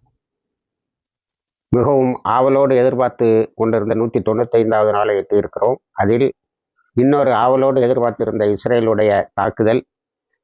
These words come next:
ஈரான் மீது விழுந்ததா இல்லையா என்பது இப்பொழுது கேள்வி.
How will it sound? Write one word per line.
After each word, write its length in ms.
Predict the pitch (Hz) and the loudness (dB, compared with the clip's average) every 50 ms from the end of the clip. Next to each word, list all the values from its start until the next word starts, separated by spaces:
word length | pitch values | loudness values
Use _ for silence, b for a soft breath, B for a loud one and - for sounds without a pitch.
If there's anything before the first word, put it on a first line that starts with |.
| _ _ | _ _
ஈரான் 380 | - 117 131 135 135 131 127 120 | -2 0 0 2 2 0 0 0
மீது 380 | 113 113 110 107 127 139 135 - | 0 0 0 0 0 -2 -2 -4
விழுந்ததா 500 | 123 117 127 117 113 104 101 98 107 113 - - _ | -4 -2 -2 0 0 -2 -2 -2 -2 -2 -4 -6 _
இல்லையா 540 | 110 110 110 104 104 101 101 104 - - _ _ | -4 -2 0 0 0 0 0 -2 -4 -8 _ _
என்பது 400 | - 104 104 110 101 104 95 120 | -4 -2 -2 0 0 0 0 0
இப்பொழுது 360 | 113 - - 101 101 104 113 | -2 -2 -2 -2 0 -2 -2
கேள்வி. 460 | - 98 101 101 92 101 131 - - | -2 -2 -2 0 0 0 0 -2 -2